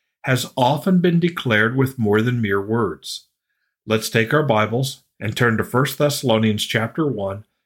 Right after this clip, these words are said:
and study the power of the gospel. As we prepare for today's study, let's pray together. And our Heavenly Father, as we come before you, we are mindful of your power,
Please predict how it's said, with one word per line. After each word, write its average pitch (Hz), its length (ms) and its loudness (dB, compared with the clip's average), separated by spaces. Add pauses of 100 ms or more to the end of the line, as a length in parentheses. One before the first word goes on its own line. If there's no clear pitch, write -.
(100)
and 131 160 0
study 107 520 -2 (320)
the 110 80 -2
power 110 440 2
of 104 140 -2
the 110 80 2
gospel. 98 600 -2 (760)
As 117 160 -2
we 120 140 2
prepare 127 400 0
for 160 120 -2
today's 151 440 0
study, 98 360 -4 (140)
let's 135 180 -2
pray 113 260 -2
together. 90 440 -6 (1120)
And 117 140 -2
our 117 100 2
Heavenly 139 380 2
Father, 98 400 2
as 104 140 -2
we 110 100 -2
come 120 260 -2
before 110 380 -2
you, 90 360 -2 (580)
we 110 160 2
are 104 60 2
mindful 120 600 2
of 107 140 -2
your 95 120 -2
power, 104 680 -2